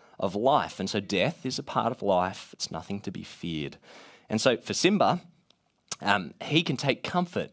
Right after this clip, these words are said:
in the fact that his father, Mufasa, um, is, has now rejoined that cycle and he's feeding the grass on which the antelope will feed.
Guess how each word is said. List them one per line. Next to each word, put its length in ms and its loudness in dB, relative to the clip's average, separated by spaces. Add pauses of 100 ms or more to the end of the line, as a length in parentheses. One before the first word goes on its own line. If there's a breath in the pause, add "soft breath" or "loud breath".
in 140 -6
the 80 -2
fact 300 2
that 100 -2
his 180 -6
father, 320 0
Mufasa, 680 -2 (400 loud breath)
um, 240 -2
is, 320 -8
has 160 -10
now 160 4
rejoined 720 0
that 260 -2
cycle 540 0
and 220 -6
he's 220 -4
feeding 520 -2
the 80 -4
grass 760 -2 (320 loud breath)
on 220 -4
which 260 -6
the 200 -4
antelope 600 -8
will 100 -8
feed. 520 -6